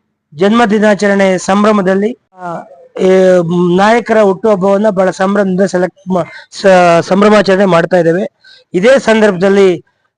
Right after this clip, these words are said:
ನಮ್ಮ ಪಾರ್ಟಿಯ ಮತ್ತೋರ್ವ ಹಿರಿಯ ಮಹಿಳಾ ಮುಖಂಡರಾದಂಥ ಲಲಿತಕ್ಕನವರ ಬರ್ಡೇ ಕೂಡ ಇದೆ. ಹಾಗೆ ನಮ್ಮ, ಆ, ಜಿಲ್ಲಾಧ್ಯಕ್ಷರಾದಂಥ ಹನುಮಂತೇಗೌಡರು ನೆನ್ನೆ, ಆ,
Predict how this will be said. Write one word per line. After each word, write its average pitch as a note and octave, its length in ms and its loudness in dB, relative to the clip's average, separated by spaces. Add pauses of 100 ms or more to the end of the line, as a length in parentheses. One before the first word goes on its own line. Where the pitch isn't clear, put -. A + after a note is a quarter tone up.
(140)
ನಮ್ಮ A3 280 0
ಪಾರ್ಟಿಯ G#3+ 500 0 (540)
ಮತ್ತೋರ್ವ A3+ 420 2
ಹಿರಿಯ G3+ 320 4 (520)
ಮಹಿಳಾ G3+ 240 4
ಮುಖಂಡರಾದಂಥ F#3+ 680 0 (580)
ಲಲಿತಕ್ಕನವರ F#3+ 600 0 (480)
ಬರ್ಡೇ F3+ 300 -2
ಕೂಡ F3+ 180 -4
ಇದೆ. F3+ 340 -2 (340)
ಹಾಗೆ G#3 300 0
ನಮ್ಮ, G3 460 0 (380)
ಆ, E3+ 60 2
ಜಿಲ್ಲಾಧ್ಯಕ್ಷರಾದಂಥ G#3 880 0
ಹನುಮಂತೇಗೌಡರು G3 960 0 (360)
ನೆನ್ನೆ, G#3 720 0 (320)
ಆ, F#3 100 -4